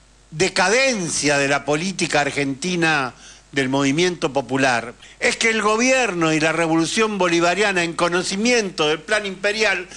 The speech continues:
se adelantó, actuó con audacia, colocó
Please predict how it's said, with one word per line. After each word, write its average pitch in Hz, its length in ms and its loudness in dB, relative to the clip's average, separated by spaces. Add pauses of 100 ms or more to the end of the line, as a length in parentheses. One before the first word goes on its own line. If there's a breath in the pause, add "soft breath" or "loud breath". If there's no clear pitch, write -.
(180 loud breath)
se - 220 0
adelantó, 185 920 2 (360 loud breath)
actuó 240 480 0
con 185 180 0
audacia, 156 880 0 (340 loud breath)
colocó 214 960 0